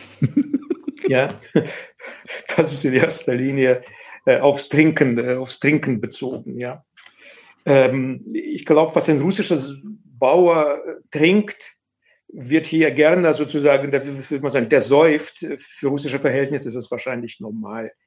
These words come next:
Speaker 2: Äh, ich glaub, auch drei Maß in Bayern gehört auch zum Alltag.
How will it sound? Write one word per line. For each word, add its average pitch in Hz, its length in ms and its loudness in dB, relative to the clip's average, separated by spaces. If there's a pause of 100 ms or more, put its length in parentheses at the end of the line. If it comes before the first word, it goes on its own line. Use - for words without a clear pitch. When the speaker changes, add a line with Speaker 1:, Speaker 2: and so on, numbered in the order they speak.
(520)
Speaker 2:
Äh, 135 160 -2
ich 135 140 -12
glaub, 143 280 2
auch 143 220 0
drei 143 300 2
Maß 151 640 2
in 139 280 -8
Bayern 143 600 2
gehört 131 300 -2
auch 143 260 0
zum 139 240 -8
Alltag. 143 640 -2